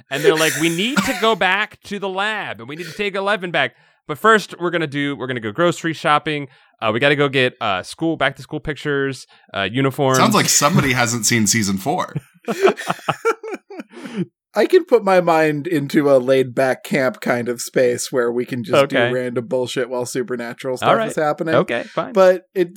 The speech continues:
Speaker 3: it wasn't paced well here. But, you know, what was paced well was this gently dripped information about how the tulip tree is the state
Speaker 2: <laughs> Yep.
Speaker 3: tree of Indiana.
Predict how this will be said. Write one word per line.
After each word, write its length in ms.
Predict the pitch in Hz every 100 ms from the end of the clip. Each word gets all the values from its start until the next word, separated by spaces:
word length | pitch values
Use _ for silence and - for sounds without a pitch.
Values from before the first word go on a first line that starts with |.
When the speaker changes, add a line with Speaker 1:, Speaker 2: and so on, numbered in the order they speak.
| 214
Speaker 3:
it 120 | 190
wasn't 440 | 175 185 226 214 202
paced 340 | 180 143 -
well 220 | 127 117 120
here. 320 | 117 113 - _ _ -
But, 320 | 196 160 135 _ -
you 140 | 147
know, 160 | 160 156
what 120 | 139
was 220 | 160 156
paced 360 | - 139 131 -
well 220 | 135 127
was 200 | 127 113
this 180 | 120 113
gently 420 | - 160 180 165
dripped 280 | 143 160 -
information 680 | 147 156 139 143 139 143
about 260 | 127 123 127
how 120 | 131
the 100 | 120
tulip 480 | 123 - 359 370 -
tree 400 | - 127 117 127 127
is 400 | 226 247 165 160
the 100 | 165
state 340 | - - 147
Speaker 2:
<laughs> 160 | 143 -
Yep. 160 | 175 202
Speaker 3:
tree 140 | 190
of 240 | - 156 139
Indiana. 680 | 127 143 202 196 117 101